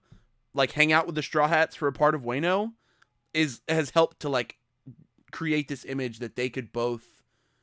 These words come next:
maybe not shift sides completely, but be seen as, um, you know, as not good presences, but not,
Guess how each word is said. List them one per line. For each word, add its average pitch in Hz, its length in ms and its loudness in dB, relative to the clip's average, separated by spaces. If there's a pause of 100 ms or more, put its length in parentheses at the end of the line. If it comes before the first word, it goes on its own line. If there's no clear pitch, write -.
(220)
maybe 285 200 2
not 220 160 2
shift - 280 2
sides 170 340 2
completely, 220 640 -6 (380)
but 147 160 -4
be 156 140 -6
seen 156 380 -2
as, 127 680 -2 (760)
um, 104 540 -2 (120)
you 320 120 0
know, 143 260 0
as 170 640 2
not 165 360 0
good 165 260 0
presences, 208 540 0
but - 200 -8
not, 156 320 0